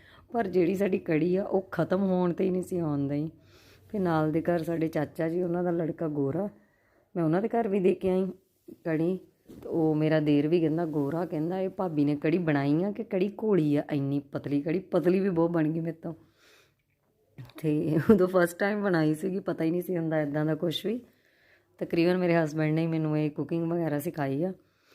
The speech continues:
ਮੈਨੂੰ ਇੱਦਾਂ ਦਾ ਕੁਛ ਵੀ ਨਹੀਂ ਸੀ ਆਉਂਦਾ ਹੁੰਦਾ, ਕਿਉਂਕਿ ਪੜ੍ਹਦੀ ਦੀ ਮੇਰੀ ਮੈਰਿਜ ਹੋ ਗਈ ਸੀਗੀ, ਤਾਂ ਅਸੀਂ ਜ਼ਿਆਦਾ ਪਸ਼ੂਆਂ ਵਗੈਰਾ ਦਾ ਕੰਮ ਜਿਹੜਾ ਉਹ ਮੰਮੀ ਨਾਲ ਕਰਾ ਦਈਦਾ ਸੀ। ਕਿਚਨ ਦਾ ਮੇਰੀ ਵੱਡੀ ਸਿਸਟਰ ਕਰਦੀ ਸੀ, ਅਸੀਂ ਨਹੀਂ ਸੀ ਕਰਦੇ।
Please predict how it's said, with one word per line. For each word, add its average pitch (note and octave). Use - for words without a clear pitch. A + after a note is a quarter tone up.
ਮੈਨੂੰ E3+
ਇੱਦਾਂ D#3
ਦਾ D#3+
ਕੁਛ D#3+
ਵੀ E3+
ਨਹੀਂ E3+
ਸੀ E3+
ਆਉਂਦਾ C#3+
ਹੁੰਦਾ, D3
ਕਿਉਂਕਿ D#3+
ਪੜ੍ਹਦੀ D3+
ਦੀ E3+
ਮੇਰੀ D#3
ਮੈਰਿਜ D#3
ਹੋ F#3
ਗਈ F#3
ਸੀਗੀ, G3
ਤਾਂ F3+
ਅਸੀਂ E3+
ਜ਼ਿਆਦਾ E3+
ਪਸ਼ੂਆਂ E3
ਵਗੈਰਾ D#3
ਦਾ D#3+
ਕੰਮ D3
ਜਿਹੜਾ D#3
ਉਹ D#3
ਮੰਮੀ D3+
ਨਾਲ D#3+
ਕਰਾ C#3+
ਦਈਦਾ C#3
ਸੀ। F3
ਕਿਚਨ F3+
ਦਾ F3+
ਮੇਰੀ D#3+
ਵੱਡੀ D3+
ਸਿਸਟਰ C#3+
ਕਰਦੀ C#3+
ਸੀ, F3
ਅਸੀਂ D#3
ਨਹੀਂ C#3+
ਸੀ D#3
ਕਰਦੇ। D3